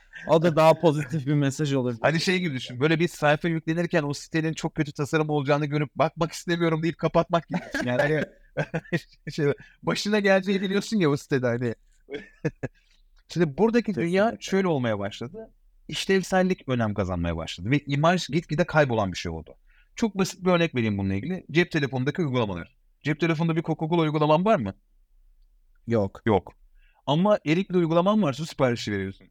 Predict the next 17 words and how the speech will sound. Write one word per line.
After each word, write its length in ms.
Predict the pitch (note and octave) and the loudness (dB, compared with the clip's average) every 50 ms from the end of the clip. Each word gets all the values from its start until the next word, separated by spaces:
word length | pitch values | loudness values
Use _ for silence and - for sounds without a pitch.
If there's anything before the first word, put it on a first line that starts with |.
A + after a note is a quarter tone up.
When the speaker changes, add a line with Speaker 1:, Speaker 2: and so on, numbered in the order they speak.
| _ | _
Speaker 2:
İşe 220 | - B2 - - - | -10 -6 -4 -2 0
yarıyor. 400 | F#3+ E3 C#3 B2 G#2+ F#2 G2+ - _ _ _ - _ _ - | 0 0 0 0 -4 -6 -8 -12 _ _ _ -20 _ _ -6
Speaker 1:
Doğru. 340 | A2+ A2+ G#2+ G2 F#2 F#2+ G#2 A#2+ _ _ _ - | -4 -2 -2 -2 -4 -6 -10 -14 _ _ _ 2
Speaker 2:
Banka 320 | C#3+ D#3 F3 F3+ - G#3 | 4 4 4 4 2 0
uygulaman 480 | F3+ E3+ D3+ D#3 D#3 D3+ D#3 E3+ F#3 G3 | 0 2 2 2 2 2 2 0 0 0
var, 120 | D3+ A#2+ | 0 -2
Speaker 1:
<laughs> 80 | G#2+ - | -2 -6
Kesinlikle. 140 | B2 - | -8 -4
Speaker 2:
işe 80 | - E3 | -2 0
yarıyor. 400 | D#3+ E3 D#3 B2+ A2 G2 F#2 - | 2 2 2 0 0 -2 -4 -6
Şimdi 400 | - - - D3 D#3 D#3+ B2 A2 | -8 -8 -4 -2 -2 -2 -2 -2
dolayısıyla 500 | A#2+ C3 C#3+ F3 F#3 - - A3+ G3 D3+ | -2 0 0 0 -2 -2 0 2 2 0
hayatımızda 720 | B2 C3 C3 C3+ C#3+ - - F#3+ G3 F#3+ E3 D3 D3+ - - | 0 0 0 0 0 0 0 0 0 0 0 0 -2 -2 -4
bize 280 | - A#2 A2+ B2+ E3 D#3 - | -6 -8 -2 -2 -2 -2 0
imaj 260 | - C#3+ D#3+ F#3 F3 | 0 2 2 2 2
için 240 | D#3+ - - B2+ G#2+ | 0 -2 -4 -8 -8
veren, 140 | G2+ F#2 | -8 -8